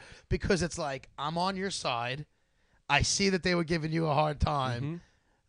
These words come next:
Speaker 1: but I also wanna know what's going on.
Speaker 2: We wanna know the gossip. We want you to also know that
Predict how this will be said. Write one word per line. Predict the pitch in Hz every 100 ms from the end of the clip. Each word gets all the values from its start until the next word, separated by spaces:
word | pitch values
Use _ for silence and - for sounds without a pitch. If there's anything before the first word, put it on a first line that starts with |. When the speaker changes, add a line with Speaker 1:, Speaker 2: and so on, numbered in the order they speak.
| _ -
Speaker 1:
but | 151
I | 151
also | 165 156 160
wanna | 147 143
know | 139
what's | 127
going | 139 127 120
on. | 101 - -
Speaker 2:
We | 139 156
wanna | 147 180 202
know | 196
the | 175
gossip. | 151 143 139 135 107 _ -
We | 131
want | 123 135 131
you | 135
to | 127
also | 131 143 - 120
know | 113 107 101 - - -
that | 107 98